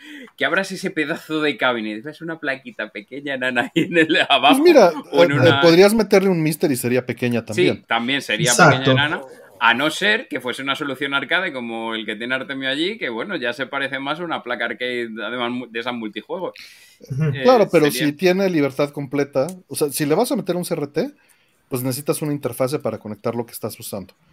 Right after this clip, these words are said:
Speaker 1: Ujú.
Speaker 2: Y va a variar dependiendo. Ahora, ojo, tengo cero experiencia en esto porque solo trabajo con hardware original. Solo
Speaker 1: Ujú.
Speaker 2: te puedo dar opiniones, eh, desde alguien desde fuera. Sé que hay interfaces para conectar la Raspberry a llama,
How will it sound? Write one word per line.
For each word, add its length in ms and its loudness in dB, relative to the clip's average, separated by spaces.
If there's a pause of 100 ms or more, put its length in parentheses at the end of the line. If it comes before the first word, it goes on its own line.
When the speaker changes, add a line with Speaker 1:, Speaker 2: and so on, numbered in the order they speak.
Speaker 1:
Ujú. 260 -8
Speaker 2:
Y 60 -4
va 80 2
a 40 4
variar 440 4
dependiendo. 720 -4
Ahora, 300 2
ojo, 320 -4 (340)
tengo 220 -4
cero 340 2
experiencia 440 -6
en 80 -4
esto 200 -6
porque 180 -14
solo 380 -4
trabajo 340 -6
con 120 -14
hardware 320 -8
original. 460 -8 (460)
Solo 180 2
Speaker 1:
Ujú. 80 0
Speaker 2:
te 80 -4
puedo 240 4
dar 120 4
opiniones, 640 -4
eh, 340 -10
desde 300 -2
alguien 500 -2
desde 220 -8
fuera. 260 -2
Sé 220 0
que 100 -2
hay 80 2
interfaces 520 -4
para 180 -2
conectar 340 -4
la 100 -2
Raspberry 540 -2 (300)
a 80 -10
llama, 400 2